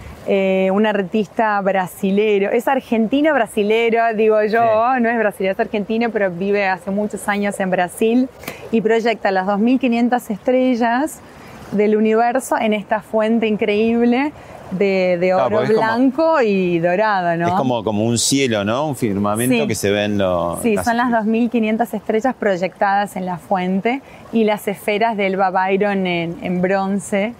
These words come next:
Speaker 1: en, en conjunto con esta obra y este cielo divino. Cuando a medida que va cambiando el tiempo, el sol, la luna,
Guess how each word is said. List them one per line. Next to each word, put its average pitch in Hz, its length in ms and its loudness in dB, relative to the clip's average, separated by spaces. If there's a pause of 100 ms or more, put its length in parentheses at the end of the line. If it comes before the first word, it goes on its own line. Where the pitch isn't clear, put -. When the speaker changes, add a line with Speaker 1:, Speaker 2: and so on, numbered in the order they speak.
(680)
Speaker 1:
en, 175 240 -6
en 185 160 -4
conjunto 185 640 -4
con 180 160 -2
esta 190 400 0
obra 226 280 2
y 190 60 -2
este 190 220 -6
cielo 208 300 0
divino. 202 460 0 (480)
Cuando 214 360 2
a 196 40 0
medida 226 300 0
que 247 100 0
va 220 120 0
cambiando 226 380 0
el 202 120 -2
tiempo, 202 560 0
el 170 80 -4
sol, 202 420 0
la 180 140 2
luna, 214 640 2